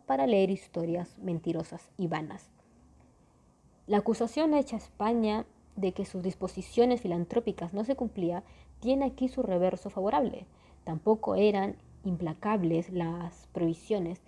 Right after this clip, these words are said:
y los registros oficiales consignan libros de puro deleite como el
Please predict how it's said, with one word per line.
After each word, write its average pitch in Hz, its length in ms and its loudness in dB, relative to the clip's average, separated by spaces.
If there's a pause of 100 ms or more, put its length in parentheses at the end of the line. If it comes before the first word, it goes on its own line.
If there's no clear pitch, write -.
(320)
y 220 140 2
los 220 160 4
registros 254 520 -2
oficiales 190 600 0
consignan 180 760 -2
libros 175 500 0
de 175 80 -6
puro 170 320 -2
deleite 170 540 4
como 165 400 -2
el 160 240 0